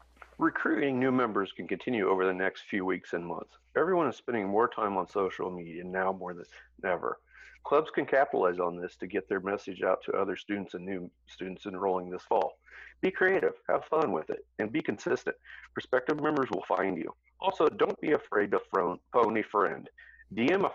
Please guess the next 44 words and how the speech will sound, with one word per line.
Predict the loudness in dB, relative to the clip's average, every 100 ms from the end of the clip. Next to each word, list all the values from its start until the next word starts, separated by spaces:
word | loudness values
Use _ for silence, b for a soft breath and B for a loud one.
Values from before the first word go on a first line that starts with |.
| 0
friend | 0 0 -2
from | -2 2
one | 2
of | 2
your | 0
classes | 2 2 2 0 -12 -16
to |
see | -10 -4
if | -2
they're | 2 2
interested | 4 2 2 -2 -4
in | -4 -2
joining | 2 2 0
your | -4 -6
club. | -4 -4 -6 B B B -2
Make | 0
it | 2
a | 0
challenge | 0 0 0
for | -4 -6
your | -6
club. | -6 -4 -4 -6 _ _ b _ -4
See |
if | -4 -6 _ 0
every | 0 -2 -4 -10
current | -2 0 0
member | -2 -4 -4
can | -4 -4
recruit | -2 0 0
a | -2
new | -2 -2
member | -2 -2 -2
this | -4 -6
summer | -8 -8 -6 -6
using | -4 -4 -6 -10 -8
personal | -6 -4 -2 -2
contact. | 2 0 0 -2 -4 -10 -20 _ _ -6
It | -4 0
really | 2 4 4
works. | 4 2 2 -2 -20 _
Give | 0
it | 2
a |
try. | 2 2 4